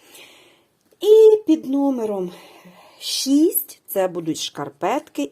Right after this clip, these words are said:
із залишків пряжі. Залишків маю дуже багато. Я, дівчатка, е, вибрала, е,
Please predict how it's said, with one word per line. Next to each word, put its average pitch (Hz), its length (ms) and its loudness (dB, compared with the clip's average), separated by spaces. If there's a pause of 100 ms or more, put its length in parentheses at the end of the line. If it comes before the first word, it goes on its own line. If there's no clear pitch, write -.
із 151 240 -10
залишків 165 600 -8
пряжі. 147 580 -10 (480)
Залишків 196 640 -4
маю 165 320 -6
дуже 208 460 -6
багато. 214 640 -6 (400)
Я, 208 220 -4
дівчатка, 196 720 -6 (1400)
е, 156 440 0
вибрала, 170 800 2 (200)
е, - 40 -8